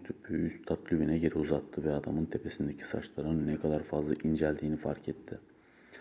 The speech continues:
Saçlarının arasında pembe kafa derisini görebiliyordu. Bütün hayatı boyunca kafasını kaldırarak aşağıdan baktığı adamı bu şekilde yukarıdan görmek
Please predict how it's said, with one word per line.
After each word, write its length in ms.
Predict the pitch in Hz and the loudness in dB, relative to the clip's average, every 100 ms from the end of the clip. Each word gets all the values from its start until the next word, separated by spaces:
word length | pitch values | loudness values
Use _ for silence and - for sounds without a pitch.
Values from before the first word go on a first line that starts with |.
| - - - - - - | -14 -14 -14 -14 -18 -10
Saçlarının 560 | - - - 82 95 92 | -4 -2 4 6 8 8
arasında 480 | 76 - 73 78 78 | 6 4 2 2 0
pembe 600 | - 78 76 73 82 85 - - _ _ - - | 0 2 2 4 4 2 -2 -16 _ _ -20 -16
kafa 280 | - - 85 | -12 -2 2
derisini 400 | 78 - - 78 | 4 2 0 2
görebiliyordu. 800 | 80 78 80 80 85 78 78 - - | 6 6 4 4 4 2 0 -8 -10
Bütün 200 | - 82 | -2 2
hayatı 420 | 80 80 - - | 4 2 0 -4
boyunca 340 | - - - - | -6 -4 -6 -8
kafasını 480 | - - 80 - 78 | -8 -6 -4 -2 -2
kaldırarak 540 | - 80 - 80 80 78 - | -2 -4 -2 2 2 0 -4
aşağıdan 520 | - - 78 76 78 76 | -8 0 0 2 2 0
baktığı 400 | - - 78 - | -2 -4 -2 -2
adamı 260 | - - - - - | -2 -2 -4 -6 -6
bu 60 | |
şekilde 400 | - 76 - 76 | 0 0 0 -2
yukarıdan 540 | 78 - 78 78 85 78 | -2 0 2 6 6 6
görmek 500 | 76 80 92 92 | 4 4 4 2